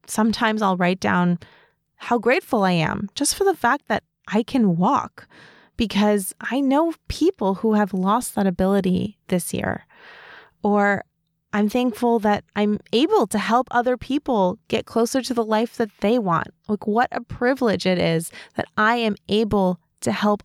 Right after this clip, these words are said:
other people accomplish their dreams. Or I'll just write down chocolate,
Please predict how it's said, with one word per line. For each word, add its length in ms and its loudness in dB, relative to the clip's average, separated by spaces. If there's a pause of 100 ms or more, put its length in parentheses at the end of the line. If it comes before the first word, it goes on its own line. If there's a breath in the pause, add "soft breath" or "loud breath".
other 340 0
people 680 -2 (320 loud breath)
accomplish 720 -2
their 360 2
dreams. 600 -2 (680 loud breath)
Or 240 4 (320)
I'll 80 -8
just 200 -8
write 160 -2
down 200 2
chocolate, 480 -2